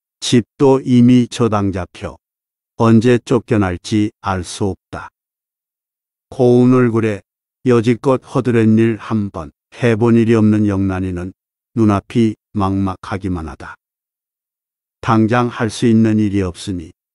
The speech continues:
병들어 누워있는 어머니를 속절없이 바라보며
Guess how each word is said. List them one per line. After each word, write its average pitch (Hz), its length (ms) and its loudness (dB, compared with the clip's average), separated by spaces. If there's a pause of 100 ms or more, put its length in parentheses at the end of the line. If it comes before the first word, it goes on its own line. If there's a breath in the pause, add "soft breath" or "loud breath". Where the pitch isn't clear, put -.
(240)
병들어 117 680 2
누워있는 104 640 0
어머니를 92 640 -8 (520)
속절없이 127 920 0
바라보며 92 640 -6